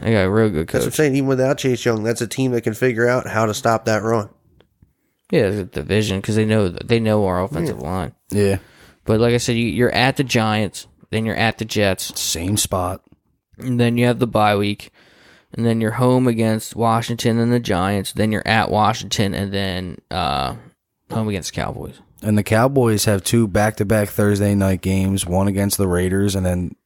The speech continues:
Speaker 3: they play the Saints the following Thursday.
Speaker 2: Yeah, but Thursday
Speaker 1: Who they
Speaker 2: night
Speaker 1: play
Speaker 2: games are
Speaker 1: on,
Speaker 2: good.
Speaker 1: uh, who they play Thanksgiving this year?
Speaker 3: The Raiders.
Speaker 1: They play the Raiders?
Speaker 3: Mm-hmm.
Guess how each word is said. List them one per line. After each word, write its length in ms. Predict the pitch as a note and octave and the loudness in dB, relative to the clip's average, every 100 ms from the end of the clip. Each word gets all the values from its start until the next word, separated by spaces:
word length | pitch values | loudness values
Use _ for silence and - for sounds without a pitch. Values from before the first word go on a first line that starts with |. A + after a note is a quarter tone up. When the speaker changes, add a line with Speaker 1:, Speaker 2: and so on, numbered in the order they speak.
| _ _ - | _ _ -6
Speaker 3:
they 100 | F#2 | -2
play 180 | G2 | 0
the 80 | G2 | 0
Saints 380 | - A2+ A#2+ - | 0 2 2 0
the 80 | G2 | -2
following 400 | G#2+ C3+ A#2 F2+ | 0 2 2 0
Thursday. 440 | E2+ E2 - B1+ - C3 | -4 -6 -8 -10 -12 -16
Speaker 2:
Yeah, 60 | |
but 140 | G#2+ - | -16 -12
Thursday 200 | A2 - | -8 0
Speaker 1:
Who 140 | D3 | 2
they 60 | E3 | 2
Speaker 2:
night 100 | D#3 | 2
Speaker 1:
play 140 | F3 | 0
Speaker 2:
games 80 | E3+ | 2
are 120 | E3 D#3+ | 0 0
Speaker 1:
on, 380 | D#3 D#3 D3+ D3 | 2 0 0 -2
Speaker 2:
good. 40 | |
Speaker 1:
uh, 20 | C#3 - | -6 -4
who 140 | D#3 | -2
they 40 | D#3+ | 0
play 200 | D#3 D3+ | 0 0
Thanksgiving 520 | D3 C#3+ D3 D3+ A#2 | 0 0 0 0 0
this 220 | G2+ - | -4 -6
year? 160 | E2+ A2 - - | -8 -10 -14 -10
Speaker 3:
The 120 | F#2+ | 0
Raiders. 420 | G2 F#2 D#2+ - - _ _ - | 2 2 0 -4 -14 _ _ -12
Speaker 1:
They 100 | A2+ | -2
play 160 | A#2+ | 2
the 80 | G#2+ | 2
Raiders? 300 | G2 A#2 C3 | 2 0 0
Speaker 3:
Mm-hmm. 320 | - F#2+ F#2 | -4 -2 -2